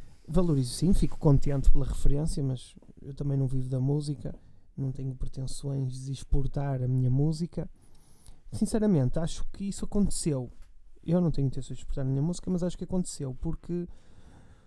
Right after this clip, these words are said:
sei lá, nós se virmos os Buracos São Sistema, exportaram muito a sua música. Nós vemos a música brasileira, um fenómeno de exportação. Acho que a melhor maneira de exportar a nossa música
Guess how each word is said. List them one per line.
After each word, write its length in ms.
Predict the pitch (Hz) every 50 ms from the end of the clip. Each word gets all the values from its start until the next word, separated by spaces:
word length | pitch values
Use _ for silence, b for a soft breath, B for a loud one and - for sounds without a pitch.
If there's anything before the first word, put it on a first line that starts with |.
| b b b b _ -
sei 180 | - - 165
lá, 240 | 151 - 117 110 - - 50 50 50 - - - - - - - - - - - - - - - - - - - - - - - - - - - - - - - - - -
nós 280 | - - 175 - 180 -
se 100 | - 175
virmos 640 | 160 175 196 180 180 180 180 175 170 156 - -
os 160 | - 165 151 147
Buracos 360 | 156 156 170 156 - 160 -
São 140 | - 165 151
Sistema, 460 | - - - - - 156 156 160 170
exportaram 460 | 160 - - 143 139 - 139 139 131
muito 240 | 127 131 139 131 - -
a 20 |
sua 160 | - - 143
música. 360 | 139 143 147 147 - - - 175 165 175 - - _ - - - - - - - _ - - B B B B B B B -
Nós 140 | 156 151 143
vemos 260 | 156 156 156 147 143
a 60 | 143
música 840 | 143 139 143 143 139 127 123 127 135 - - - 139 143 135 127 127 131
brasileira, 680 | 139 131 - 131 135 135 139 131 135 139 147 165 175
um 100 | 175 180 180 -
fenómeno 520 | - - - 147 135 143 147 147 143 135
de 100 | 131 -
exportação. 680 | - - - - - - 135 - - - 147 156 165 170 b b b b b b b b b b b b b b b -
Acho 240 | - - 220 - -
que 80 | -
a 40 | 254
melhor 180 | 247 240 247 240
maneira 380 | 220 214 214 208 202 190 190
de 60 | 180 -
exportar 400 | - - - 185 175 - 185 180
a 60 | 180
nossa 260 | 180 180 165 - 185
música 600 | 180 180 185 185 170 185 175 - 208 208 220 214